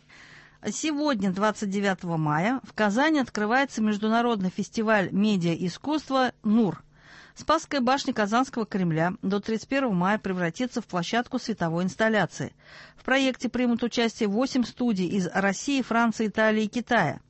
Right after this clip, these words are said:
Их работы войдут в конкурсную программу фестиваля, а победителей определят зрители с помощью интерактивного голосования. В основе шоу технология три дэ маппинга, при которой архитектурные фасады становятся экраном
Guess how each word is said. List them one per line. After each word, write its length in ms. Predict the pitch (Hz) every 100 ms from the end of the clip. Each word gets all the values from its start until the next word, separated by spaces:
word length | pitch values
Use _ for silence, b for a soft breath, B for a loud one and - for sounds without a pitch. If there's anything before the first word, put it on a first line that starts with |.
| _ _
Их 220 | 269 320
работы 440 | 302 220 196 190 190
войдут 360 | 196 220 277
в 160 | 180 -
конкурсную 480 | 277 285 233 - 196
программу 460 | 202 196 233 247
фестиваля, 680 | - 175 - 160 165 160 156 B B B
а 100 | 196
победителей 680 | 220 196 202 240 320 285 214
определят 520 | 185 190 190 226 262
зрители 560 | 226 294 262 208 156 - B B
с 80 | -
помощью 480 | 262 247 - 247 220
интерактивного 640 | 220 226 - 240 214 208
голосования. 760 | 202 214 233 247 226 170 131 - b b b b
В 140 | 185
основе 340 | 233 - 247 233
шоу 420 | - 311 262 135 _ _
технология 800 | 233 220 220 214 277 269 277 262 -
три 200 | 240 269
дэ 300 | 233 196 240
маппинга, 680 | 202 196 180 185 170 170 160 B B B
при 120 | 220
которой 400 | 233 233 233 226
архитектурные 800 | - 208 - 202 214 220 202 202
фасады 460 | 214 202 208 180 170
становятся 500 | - 190 180 170 -
экраном 640 | 208 - 185 165 208